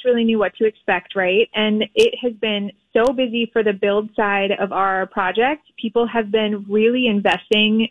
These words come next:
or of our business, sorry. People have really been investing in their homes. And even if, as it comes to something as simple as, like, you know, maybe someone has a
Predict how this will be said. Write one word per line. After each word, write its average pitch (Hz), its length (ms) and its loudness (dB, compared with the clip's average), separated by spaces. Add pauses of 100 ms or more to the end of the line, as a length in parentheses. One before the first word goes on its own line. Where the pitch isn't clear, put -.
or 190 180 0 (160)
of 185 80 0
our 185 120 -4
business, 180 340 -4
sorry. 185 260 -2 (360)
People 294 200 2
have 247 80 -4
really 233 220 2
been 240 140 0
investing 214 480 0
in 208 80 0
their 196 160 0
homes. 202 440 0
And 226 280 2
even 277 260 2
if, 311 100 0 (100)
as 240 160 2
it 247 140 0
comes 240 300 0
to 247 160 -2
something 226 320 2
as 208 100 0
simple 214 300 0
as, 208 160 2
like, 202 340 0 (520)
you 262 160 -2
know, 240 120 0
maybe 240 520 0
someone 233 200 4
has 226 240 0
a 214 60 0